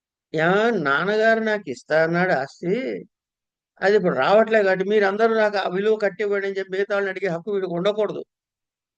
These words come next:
అది కూడా స్పష్టపరచండి. "ఇది వస్తేనే నీకు చెందుతుంది, రాని ఎడల నీకు ఇతరులకు ఇచ్చినటువంటి వాటాల మీద ఏ హక్కు ఉండదు" అనే మాటని ప్రత్యేకముగా వ్రాయండి.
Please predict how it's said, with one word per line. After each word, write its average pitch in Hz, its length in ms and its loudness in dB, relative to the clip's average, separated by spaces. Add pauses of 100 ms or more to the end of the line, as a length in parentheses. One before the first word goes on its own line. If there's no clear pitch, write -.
(460)
అది 147 200 -6
కూడా 151 280 0
స్పష్టపరచండి. 160 920 -6 (500)
"ఇది 156 200 -4
వస్తేనే 151 1120 0 (600)
నీకు 156 280 -6
చెందుతుంది, 139 720 -4
రాని 190 440 2
ఎడల 190 360 2
నీకు 220 360 2
ఇతరులకు 208 580 -2
ఇచ్చినటువంటి 185 640 -4
వాటాల 160 440 0
మీద 175 180 -6
ఏ 170 280 0
హక్కు 160 360 0
ఉండదు" 156 640 -4 (480)
అనే 147 300 -2
మాటని 139 560 -6
ప్రత్యేకముగా 156 1000 -2
వ్రాయండి. 123 1000 -8